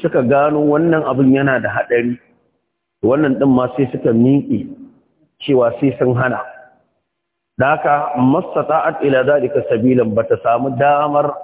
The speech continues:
zuwa ga wannan ba. Wa min zalika, daga cikin wannan, ma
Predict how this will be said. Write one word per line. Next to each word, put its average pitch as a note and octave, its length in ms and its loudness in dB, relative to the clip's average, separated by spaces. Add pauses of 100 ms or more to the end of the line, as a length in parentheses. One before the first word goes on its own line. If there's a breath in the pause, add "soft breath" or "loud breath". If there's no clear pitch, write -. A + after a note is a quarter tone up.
(140)
zuwa B2+ 320 2
ga A2 80 -4
wannan A2+ 400 0
ba. - 160 -8 (800)
Wa A#2 120 0
min D3+ 200 2
zalika, D#3+ 400 2
daga B2+ 240 -2
cikin - 240 -2 (120)
wannan, E3 360 2 (600)
ma C3 200 2